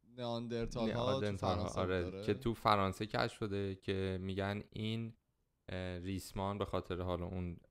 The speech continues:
Speaker 2: دقتی که توش بوده، سه تا رشته داشته و اینها، اه، یه کمی اون تئوری که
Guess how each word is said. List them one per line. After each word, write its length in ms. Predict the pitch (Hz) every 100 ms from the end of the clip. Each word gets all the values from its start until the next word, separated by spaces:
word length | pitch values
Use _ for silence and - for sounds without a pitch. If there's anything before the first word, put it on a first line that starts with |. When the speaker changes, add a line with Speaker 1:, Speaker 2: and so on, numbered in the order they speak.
| -
Speaker 2:
دقتی 420 | 90 - 90 -
که 160 | 85 87
توش 240 | - 90
بوده، 240 | - 85 87
سه 200 | - 92
تا 140 | -
رشته 440 | 85 87 - - 85
داشته 380 | - 85 -
و 40 | 90
اینها، 600 | 90 90 92 95 101 - _ _ _ _ -
اه، 260 | 90 87
یه 140 | 90 95
کمی 300 | - 98 101
اون 220 | 101 101
تئوری 540 | - 90 87 90 92
که 380 | 90 92 90 87